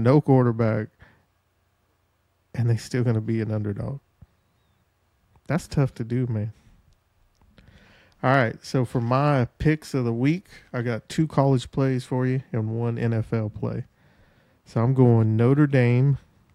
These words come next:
minus three points at Clemson.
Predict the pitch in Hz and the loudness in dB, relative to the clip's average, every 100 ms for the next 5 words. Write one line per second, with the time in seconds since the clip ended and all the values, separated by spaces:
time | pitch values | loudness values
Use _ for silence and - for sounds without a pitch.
0 | _ _ 110 113 117 117 110 - 117 127 | _ _ -2 0 0 -2 -4 -8 -4 -4
1 | 127 131 120 123 - - _ 123 123 - | -2 2 2 2 -2 -16 _ -8 -8 -8
2 | - 135 120 107 - 113 | -4 0 0 -2 -4 -4